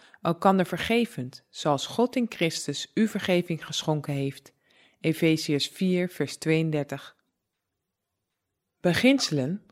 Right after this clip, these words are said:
rechtvaardigheid en eerlijkheid moeten altijd gekoesterd worden.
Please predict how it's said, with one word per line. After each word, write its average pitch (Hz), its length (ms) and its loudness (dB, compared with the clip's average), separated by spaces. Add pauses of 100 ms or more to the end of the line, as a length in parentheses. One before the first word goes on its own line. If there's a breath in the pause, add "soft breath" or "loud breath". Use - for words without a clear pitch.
(440)
rechtvaardigheid 160 1120 0
en 170 100 -2
eerlijkheid 180 720 0 (240 soft breath)
moeten - 320 0
altijd 220 420 4
gekoesterd 185 520 0
worden. 131 400 -4